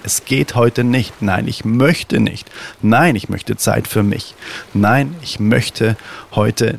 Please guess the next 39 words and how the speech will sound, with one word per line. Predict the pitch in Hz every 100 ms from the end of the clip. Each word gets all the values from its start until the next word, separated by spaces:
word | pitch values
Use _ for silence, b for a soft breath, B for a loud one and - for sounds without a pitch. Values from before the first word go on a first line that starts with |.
| -
nicht | 113 143 - -
Kaffee | - 98 98
trinken. | - 101 101 - 85 B B B B B
Oder | - 107
ich | 104
möchte | 120 117 - 120 - -
heute | 110 117 120
nicht | 123 147 185 -
telefonieren. | 147 139 - 123 120 117
Ich | 107
möchte | 107 - 107 101
heute | 90 101 -
das | - - -
und | 110
das | - - B B B
nicht | 120 139 - 110
machen. | 104 - 98
Ich | -
merke, | 107 113 113 107 104 B B B B B -
das | 98 -
fühlt | - -
sich | - 101
heute | 107 107 113
energetisch | 104 101 139 147 127
für | - 107
mich | 117 -
nicht | 120 131 -
gut | - 117 123 -
an. | - 113 - - - _ - -
Oder | 120 127 107 - -
vielleicht | 131 117 -
auch | 135 107
generell. | - 170 151 98 -
Vielleicht | - - -
muss | 143 147
man | 151 127
manchmal | 113 123 156 - 135
einfach | - 131 123
auch | 113